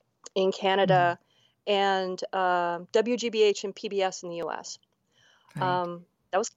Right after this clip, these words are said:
Speaker 1: kinda it at that time.
Speaker 2: Mm.
Speaker 1: Um, one of the things Audiovision Canada used to do, though, is, uh, sell videos retail, um, and to libraries.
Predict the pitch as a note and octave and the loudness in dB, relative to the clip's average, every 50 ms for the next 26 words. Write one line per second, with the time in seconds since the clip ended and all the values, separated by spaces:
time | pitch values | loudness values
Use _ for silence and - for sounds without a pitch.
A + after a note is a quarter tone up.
0 | _ _ - - - - - A#3 A#3 G#3+ G#3 G3+ F3+ - F#3 F3+ - - _ _ | _ _ -10 -6 -6 -4 0 2 2 2 2 0 0 0 0 0 0 -2 _ _
1 | _ _ - F#3 F3 - F3+ F#3+ - - - G#3 F3+ E3 D#3 C#3+ F3 - - - | _ _ -2 -2 0 0 -2 -4 -4 -4 -2 -2 0 0 -2 -4 -8 -14 -20 -20
2 | - - - _ G#3 G3+ G3 G3+ G3 F#3+ F#3 F#3+ F#3 F#3 F#3 F3+ F3+ F3 - - | -20 -20 -8 _ 0 2 4 4 4 2 2 0 -6 -8 -10 -10 -12 -16 -14 -12
3 | G#3 G#3 A3+ A#3+ B3 C4+ C4 B3 - B3+ A#3 A3 A3 G#3 G#3 G3+ G3 F#3 F#3+ F#3 | 0 2 4 4 6 4 2 4 2 2 2 2 2 2 2 2 0 -2 -4 -6
4 | F3+ F#3+ F3+ - G3+ F#3+ F#3 F#3 F3 E3+ E3+ E3+ E3 - - - E3 E3+ F3 E3+ | -8 -10 -10 -8 -8 -4 -2 -2 -2 -2 -6 -8 -12 -12 -14 -14 -8 -6 -4 -4
5 | E3+ E3 E3 D#3+ D#3 - - - E3+ E3+ F3+ E3+ E3+ E3+ E3+ - - F3 F3 E3+ | -2 -2 -4 -4 -6 -8 -10 -8 0 2 4 6 6 6 4 4 2 2 2 2
6 | E3 D#3+ - - - F#3 F3 E3 D#3+ D#3 - - G#3+ G3+ G3 F#3 - F3+ E3+ E3+ | 2 0 -2 -2 0 2 2 4 2 2 2 2 4 4 4 4 2 0 2 4
7 | E3+ E3 D#3+ D#3 D#3 D#3+ - - - - - _ _ _ _ _ _ _ _ _ | 4 4 4 2 0 -2 -4 -8 -8 -10 -14 _ _ _ _ _ _ _ _ _
8 | _ F3 G3 G3 - - E3 C#3+ - - - _ _ _ _ _ _ _ _ _ | _ -4 -2 -2 0 -2 -2 -2 -2 -4 -6 _ _ _ _ _ _ _ _ _
9 | _ _ - F#3 F#3 F#3 F3+ F3+ F3 F3 F3 F3 F3 E3+ E3+ E3+ E3+ E3+ E3 E3 | _ _ 0 2 4 4 4 4 4 4 2 0 -2 -4 -6 -6 -8 -8 -8 -8
10 | E3 - - G3 F#3+ F#3+ G3 F#3 - - G#3 F#3+ F#3 F3+ F3 E3+ D#3+ D3+ C3 G2 | -6 -2 0 2 2 2 2 0 0 0 2 4 4 4 4 2 0 0 0 -2
11 | C2+ B1 - - - | -4 -6 -10 -14 -16